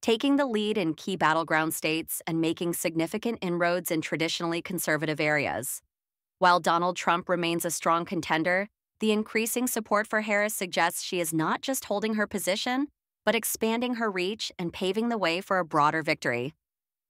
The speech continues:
In this analysis, we will take a closer look at the polling data across all fifty states to see how the twenty twenty-four electoral landscape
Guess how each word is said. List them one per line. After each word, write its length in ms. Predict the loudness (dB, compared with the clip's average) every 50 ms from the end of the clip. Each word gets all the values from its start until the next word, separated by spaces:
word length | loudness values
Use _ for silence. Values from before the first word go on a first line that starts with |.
| _ _ _ _ 0
In 120 | 2 2
this 180 | 2 2 0 0
analysis, 800 | 0 2 2 4 2 2 0 0 0 0 0 0 -4 -6 -8 -8 -2
we 120 | 2 2 2
will 140 | 4 2
take 220 | 0 0 -2 0 0
a 80 | -2
closer 400 | -2 0 0 2 2 2 0 0
look 240 | 2 2 2 2 0
at 100 | 0 -2
the 80 | -2 -2
polling 380 | 0 0 0 2 2 2 0
data 360 | 0 0 0 2 2 2 0 0
across 420 | -4 -6 0 2 4 4 4 2 -2 -4
all 200 | -2 -2 -2 -2
fifty 360 | -2 -2 -2 -2 -2 -4 -6
states 500 | -6 -2 0 0 0 0 -2 -4 -8 -10
to 140 | -6 -4 -4
see 240 | -4 -2 -2 -2 0
how 140 | 0 0 0
the 120 | 0 -2
twenty 320 | -4 -2 -2 0 0 0
twenty-four 540 | -2 -2 -2 -2 -2 -2 -2 0 0 2 2
electoral 520 | 2 2 0 0 0 0 -2 0 0 0 0
landscape 560 | 0 0 0 -2 -2 -2 -4 -4 -4 -4